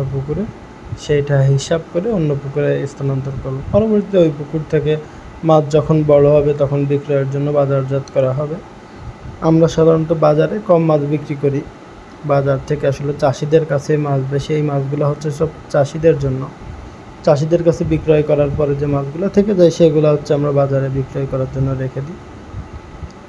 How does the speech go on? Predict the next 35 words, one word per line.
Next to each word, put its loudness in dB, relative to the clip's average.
এইগুলা 6
হচ্ছে 0
সব 2
নদীর 2
ডিমের 2
মাছ। -6
গত 4
দুই 4
মাস 2
আগে 2
নদী 0
থেকে 0
ডিম 0
নিয়ে 0
আসছিলাম, 0
মধুমতি 0
নদী 2
থেকে। -6
মোট 2
পাঁচ 4
কেজি 2
ডিম 0
আনছিলাম, -2
আমার 4
ভাই 2
আনিছিল -4
চার 0
কেজি, -2
আমি 2
নিয়েছিলাম -2
এক -8
কেজি। -6
এটা 2
হচ্ছে 2
সেই 4